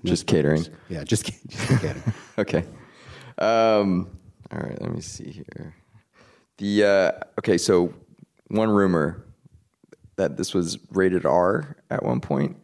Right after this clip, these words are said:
Speaker 1: It was. In
Speaker 2: And
Speaker 1: fact,
Speaker 2: that, was that an intended, you were going for R?
Speaker 1: Yeah, no, I said to Jason, I said, "If we do this, it's gotta be rated R." 'Cause do you, have you guys heard the story of how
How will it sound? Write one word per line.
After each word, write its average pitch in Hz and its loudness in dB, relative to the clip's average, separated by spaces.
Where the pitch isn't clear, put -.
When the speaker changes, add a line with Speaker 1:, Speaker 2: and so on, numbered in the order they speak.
Speaker 1:
It 110 0
was. 131 4
In 107 -6
Speaker 2:
And 107 0
Speaker 1:
fact, 120 4
Speaker 2:
that, 117 4
was 120 4
that 127 4
an 113 4
intended, 107 2
you 95 2
were 92 4
going 95 0
for 110 0
R? 156 2
Speaker 1:
Yeah, 135 2
no, 123 4
I 120 2
said 120 2
to 101 -8
Jason, 113 4
I 92 4
said, 92 4
"If 101 0
we 107 2
do 101 4
this, 82 -4
it's - -16
gotta 90 -2
be 85 2
rated 87 4
R." 85 4
'Cause 107 0
do 131 6
you, 156 6
have 135 2
you 156 2
guys 180 4
heard 147 4
the 120 4
story 123 4
of 127 4
how 120 2